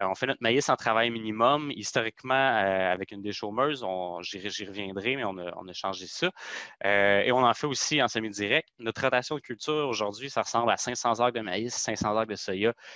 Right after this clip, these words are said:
deux cents à deux cent cinquante acres de céréales par année. Euh, on a des fumiers de volaille, on a des lisiers de porc. Euh, les deux sont importés. Nous, on n'a aucun animal à la ferme, là, c'est des ententes avec des, des voisins qu'on a. Euh, les cultures de couverture après les céréales, historiquement, c'était une seule espèce.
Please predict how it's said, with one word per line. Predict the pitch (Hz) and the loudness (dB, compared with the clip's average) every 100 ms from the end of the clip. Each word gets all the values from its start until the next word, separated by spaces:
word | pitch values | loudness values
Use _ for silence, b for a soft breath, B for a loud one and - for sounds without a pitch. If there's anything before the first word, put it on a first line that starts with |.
| B | B
deux | 113 113 107 | -4 0 0
cents | - 117 110 | 2 4 4
à | 101 | 4
deux | 101 | 0
cent | 104 | -2
cinquante | 95 95 98 95 | -4 -2 -2 2
acres | 104 104 | 4 2
de | 95 90 | -2 -8
céréales | 101 92 98 | -4 0 0
par | 98 90 | 0 -2
année. | 92 127 170 B B B B - | -2 -2 -6 B B B B 0
Euh, | 98 98 95 | 4 4 4
on | |
a | 117 | 2
des | 120 | 0
fumiers | - 143 156 | -2 -2 -2
de | |
volaille, | 135 123 131 160 170 160 - | 4 6 6 4 2 -2 -4
on | 104 101 104 | -4 -2 -2
a | 110 | -4
des | 110 | -4
lisiers | 101 127 139 | -8 -4 -2
de | 127 - | 0 4
porc. | 123 143 131 B B B - | 6 6 0 B B B 0
Euh, | 95 95 95 | 4 4 2
les | 95 98 95 | 0 -2 -4
deux | 143 180 | -4 -4
sont | - 123 | 0 2
importés. | 127 - 120 - 139 151 | 2 2 0 0 -2 -2
Nous, | 120 | -6
on | 120 | -6
n'a | 107 98 | -4 -4
aucun | 95 113 135 131 | -4 -4 -2 -2
animal | 120 120 131 | -2 -2 2
à | 120 | 4
la | 92 | 2
ferme, | - 139 | 0 -2
là, | 135 | -2
c'est | - 101 | -6 -4
des | 101 101 | 0 2
ententes | 98 113 117 104 | 2 2 0 0
avec | 87 85 92 | -2 -4 -6
des, | 82 78 | -6 -8
des | 90 | -10
voisins | 87 90 87 101 113 | -8 -4 -2 -2 -4
qu'on | 95 92 | -6 -2
a. | 143 - B B B B B - | -4 -4 B B B B B 0
Euh, | 95 98 98 101 98 | 4 6 6 6 4
les | 104 107 | 2 -2
cultures | 127 117 175 | -4 -4 -2
de | |
couverture | 170 147 120 - 170 147 | 0 0 0 0 2 2
après | - | 2
les | 135 | 0
céréales, | 120 117 110 123 143 127 | 2 0 2 4 4 2
historiquement, | 104 101 123 110 117 131 147 | -2 -4 -4 -4 -6 -8 -8
c'était | - 113 | -4 -2
une | 101 | -2
seule | - 123 | -2 -2
espèce. | 110 - 117 165 - | -2 -4 -2 -2 -4